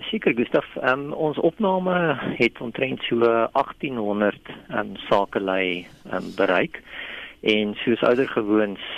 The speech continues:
ehm, is die opname gestuur na sakelei in vyf sektore. Die vervaardigingssektor, die kleinhandel, groothandel, ehm, motorhandelaars en ook dan die bou- en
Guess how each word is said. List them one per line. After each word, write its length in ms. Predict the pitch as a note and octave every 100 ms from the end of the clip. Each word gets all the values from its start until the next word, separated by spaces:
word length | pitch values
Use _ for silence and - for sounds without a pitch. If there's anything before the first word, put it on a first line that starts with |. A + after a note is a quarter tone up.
| -
ehm, 320 | - A2 G#2+ G#2
is 100 | -
die 400 | A2 G#2 G2 G2 -
opname 420 | A#2 - G#2 F#2+
gestuur 720 | - - - - G#2 G#2 G2+
na 220 | G#2 F#2+ F#2
sakelei 480 | - G2 - G2+ F#2+
in 100 | G2
vyf 280 | - A#2 G#2
sektore. 480 | F#2+ - - - - - _ _ _ - -
Die 320 | A#2 G#2 -
vervaardigingssektor, 960 | - A#2 G#2+ - A2+ - G#2+ F2 A2+ F#2+
die 140 | G2+
kleinhandel, 600 | - G#2 G2 F#2+ G2 G2
groothandel, 640 | F#2 - A#2 G2+ F#2+ F#2+ F#3 - - - - - - -
ehm, 180 | G2
motorhandelaars 960 | G2 G2+ A#2 - G#2 G#2 G2+ G2+ G2+ -
en 180 | A2 G2+
ook 140 | G2+
dan 140 | - F#2+
die 120 | F#2
bou- 380 | F#2 F#2+ F#2 F#2+
en 220 | G2 F2